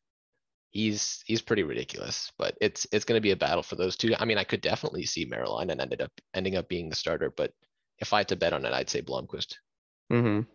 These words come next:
Speaker 2: And, and we'll see. And I, I guess in the context of the group, Finland obviously much stronger than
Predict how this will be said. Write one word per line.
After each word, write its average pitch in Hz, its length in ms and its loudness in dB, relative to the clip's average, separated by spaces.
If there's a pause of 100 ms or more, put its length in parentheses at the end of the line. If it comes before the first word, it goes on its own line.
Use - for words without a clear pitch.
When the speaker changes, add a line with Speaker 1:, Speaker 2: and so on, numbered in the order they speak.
(140)
Speaker 2:
And, 127 200 8
and 127 160 8
we'll 131 100 6
see. 127 220 4
And 127 80 6
I, 123 220 6
I 127 40 8
guess 123 200 4
in 123 60 4
the 117 80 2
context 123 640 2
of 101 120 -6
the 92 60 -16
group, 170 360 6 (500)
Finland 143 400 4
obviously 123 540 4
much 120 300 0
stronger 117 500 2
than 113 400 0